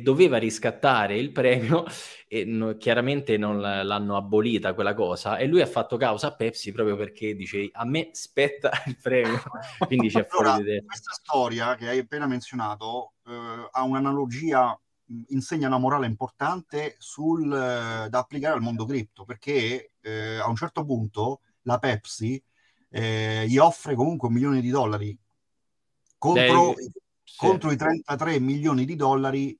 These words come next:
Speaker 2: che valeva il, il caccia, perché lui ovviamente non è che voleva il caccia, voleva i soldi che valeva il caccia, no? E gli offrono un milione di dollari, lui non ha accettato, ha proseguito,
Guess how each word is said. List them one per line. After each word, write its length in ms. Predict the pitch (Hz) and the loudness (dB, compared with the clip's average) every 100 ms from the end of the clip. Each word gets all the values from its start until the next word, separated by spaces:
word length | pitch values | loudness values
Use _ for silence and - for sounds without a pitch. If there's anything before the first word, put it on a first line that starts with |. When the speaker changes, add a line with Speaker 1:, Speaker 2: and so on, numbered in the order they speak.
| _ | _
Speaker 2:
che 160 | - 113 | -8 -2
valeva 640 | 127 123 127 127 131 - _ - | 0 2 2 2 2 -2 _ -14
il, 640 | 117 113 107 104 104 104 | -8 -4 -4 -4 -4 -6
il 80 | 104 | -4
caccia, 420 | 104 123 107 - | 0 0 -2 -6
perché 180 | 104 101 | -8 -4
lui 100 | 139 | 0
ovviamente 340 | 120 113 135 113 | 0 0 0 0
non 80 | 120 | -2
è 40 | |
che 80 | 123 | -2
voleva 220 | 110 113 | -2 -2
il 120 | 104 - | -4 -2
caccia, 480 | 110 104 - 101 - - - _ | -4 -4 -6 -8 -8 -16 -20 _
voleva 300 | 110 117 117 | -6 -4 -2
i 60 | 110 | 2
soldi 480 | 151 147 110 104 - _ _ | 2 2 0 -4 -6 _ _
che 160 | - 113 | -6 -2
valeva 340 | 107 107 107 | 0 0 -2
il 80 | 104 | -4
caccia, 380 | 110 110 110 104 | -6 -10 -8 -8
no? 200 | 139 151 _ - - - - | -8 -10 _ -20 -20 -20 -12
E 380 | - 131 127 123 | 0 2 2 4
gli 60 | 156 | 8
offrono 300 | 202 160 156 | 8 8 2
un 80 | 147 | 2
milione 300 | 170 190 156 | 2 2 2
di 80 | |
dollari, 500 | 127 113 110 127 202 - _ _ - | 2 2 0 -2 -6 -10 _ _ -4
lui 220 | 139 208 | 2 2
non 160 | 143 143 | 6 8
ha 60 | |
accettato, 760 | 160 - 131 - 147 104 95 - | 8 6 -4 2 2 2 -4 -8
ha 100 | 123 | -10
proseguito, 800 | - 127 139 127 120 110 175 | -6 -4 -2 -2 -2 -2 -4